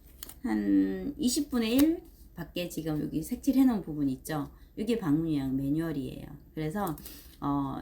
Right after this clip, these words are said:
제가 만약에 이 책자로 다시 한번 평가를 받는다고 하면 저는 요만큼만 이렇게, 어, 잘라버리고 나머지는 너무 무거우니까,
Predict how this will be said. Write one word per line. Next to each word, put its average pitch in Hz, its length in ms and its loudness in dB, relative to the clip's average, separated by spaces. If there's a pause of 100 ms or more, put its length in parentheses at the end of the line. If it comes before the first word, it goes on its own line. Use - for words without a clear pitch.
제가 214 300 2
만약에 175 340 0
이 220 220 -4
책자로 240 420 2
다시 143 280 -2
한번 147 280 0
평가를 170 380 -4
받는다고 147 540 0
하면 151 580 -2 (320)
저는 180 280 -2
요만큼만 156 800 0
이렇게, 147 640 -2 (300)
어, 131 280 0
잘라버리고 156 720 2 (280)
나머지는 165 560 0
너무 170 200 0
무거우니까, 156 1000 -2